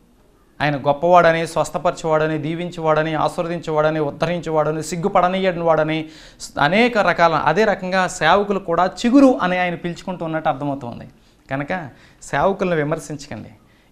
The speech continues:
ఏ కారణం లేకుండా సేవకులలో దోషం ఉంటే దేవుడు ఆయన చూసుకుంటాడు. మీరు మధ్యలో ఎంటర్ అయ్యి అనవసరంగా లేనిపోయి నెత్తి మీద తెచ్చుకుని లేనిపోని అపార్థాలని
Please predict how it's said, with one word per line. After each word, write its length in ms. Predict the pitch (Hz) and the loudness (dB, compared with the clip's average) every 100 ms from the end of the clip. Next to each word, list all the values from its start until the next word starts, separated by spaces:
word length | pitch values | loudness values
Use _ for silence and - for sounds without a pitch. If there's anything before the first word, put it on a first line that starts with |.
| 143 | -2
ఏ 120 | 165 | 0
కారణం 400 | 180 190 190 190 | 2 2 4 2
లేకుండా 340 | 170 160 143 127 | 0 0 -4 -4
సేవకులలో 600 | 131 143 170 190 190 180 | 0 0 0 0 2 2
దోషం 380 | 156 175 - 170 | 4 2 0 -4
ఉంటే 360 | 156 196 196 | -2 -2 -2
దేవుడు 340 | 143 160 185 185 | -2 0 2 2
ఆయన 200 | 165 170 | 0 -4
చూసుకుంటాడు. 520 | 156 156 156 - - - _ _ _ _ _ _ - | -6 -8 -10 -10 -12 -16 _ _ _ _ _ _ -6
మీరు 200 | 156 180 | 0 0
మధ్యలో 360 | 170 151 151 190 | 2 0 2 2
ఎంటర్ 320 | 170 165 - | 2 0 -2
అయ్యి 180 | 196 262 - _ _ _ _ _ _ _ _ _ _ _ _ - | -2 -2 -14 _ _ _ _ _ _ _ _ _ _ _ _ -6
అనవసరంగా 540 | 147 185 - 202 190 170 | -2 0 0 -2 2 4
లేనిపోయి 520 | 170 190 190 185 175 | 4 0 0 -2 -2
నెత్తి 240 | 165 165 | -4 -4
మీద 140 | 190 185 | -6 -2
తెచ్చుకుని 420 | 175 - 175 180 - - _ _ _ _ _ _ _ | -4 -4 -8 -10 -12 -20 _ _ _ _ _ _ _
లేనిపోని 680 | 156 180 202 202 208 180 101 - - | 0 2 2 2 0 0 -6 -10 0
అపార్థాలని 880 | 151 - 202 165 196 170 139 143 151 | 2 6 6 6 4 4 0 -4 -8